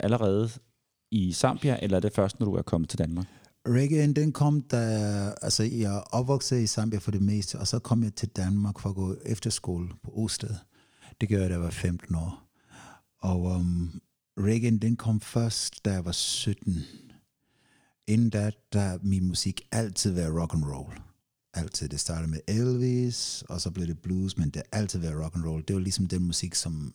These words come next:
Speaker 2: Altså, jeg hørte meget... Jeg hørte alt andet musik. Der var Michael Jackson, Prince, Bob Marley, alt det, man sagde, det, det ramte mig ikke. Men lige snart man satte sådan Elvis eller rock and roll, så, så var jeg helt væk. Totalt væk.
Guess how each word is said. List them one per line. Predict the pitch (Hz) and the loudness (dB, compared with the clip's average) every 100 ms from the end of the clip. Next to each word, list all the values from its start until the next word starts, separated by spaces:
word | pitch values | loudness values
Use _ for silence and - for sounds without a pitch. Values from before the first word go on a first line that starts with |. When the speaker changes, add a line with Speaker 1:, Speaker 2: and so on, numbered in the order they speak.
| - | -8
Speaker 2:
Altså, | - 78 | -6 -2
jeg | 80 82 | 0 2
hørte | 131 - | 4 4
meget... | 120 120 120 _ _ _ | 2 2 -2 _ _ _
Jeg | 95 | -2
hørte | 101 165 - | 2 0 0
alt | 127 - _ _ | -4 -4 _ _
andet | 95 95 | 0 2
musik. | - 78 73 | 0 -4 -4
Der | |
var | 80 | -4
Michael | 71 85 107 113 | -2 -2 0 0
Jackson, | 107 101 - 107 | 0 0 0 0
Prince, | 110 98 98 98 95 - - - - - - | 0 0 2 0 0 -4 -6 -18 -20 -20 -4
Bob | 98 92 | -2 2
Marley, | 92 90 90 87 | 2 0 -2 -2
alt | 90 98 - | -2 -4 -4
det, | 98 90 | -4 -2
man | 82 | -2
sagde, | 80 80 | -2 -4
det, | 82 - | -4 -2
det | 85 78 | -4 0
ramte | 85 117 | 2 2
mig | 101 67 | 0 -2
ikke. | - - - _ _ _ - - - - | -8 -12 -16 _ _ _ -20 -20 -20 -14
Men | - 80 80 80 - | -6 -2 0 0 0
lige | 95 | 0
snart | - 113 131 | 2 2 4
man | 107 | 2
satte | - 98 | 0 0
sådan | 101 87 | 0 0
Elvis | 87 117 120 113 - - - _ _ _ _ _ - | 0 2 2 2 -2 -4 -8 _ _ _ _ _ -8
eller | 87 87 98 | -4 0 0
rock | 101 | 2
and | 98 | 2
roll, | 92 92 | 0 -2
så, | - - | -2 -4
så | 98 | -4
var | 90 | -4
jeg | 85 | -2
helt | 104 76 | -2 -2
væk. | - - - - _ | -4 -10 -12 -20 _
Totalt | - - 127 87 76 | 0 4 4 2 -4
væk. | 71 - | -8 -10